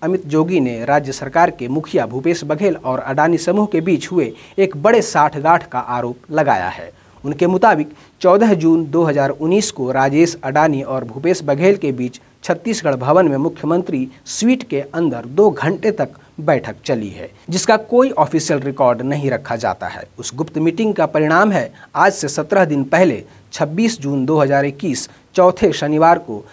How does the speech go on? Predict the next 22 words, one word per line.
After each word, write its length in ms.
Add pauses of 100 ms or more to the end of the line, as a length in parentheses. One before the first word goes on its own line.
(180)
जब 220
सारे 520
दफ्तर 440
बंद 240
रहते 280
हैं, 180
उस 140
दिन 220
प्रदेश 500
का 280 (200)
वन 140
विभाग 400
का 160
दफ्तर 440
खुला 300
रहता 280
है 160 (300)
और 160
प्रदेश 420
के 200 (440)
पीसीसीएफ़ 840
को 260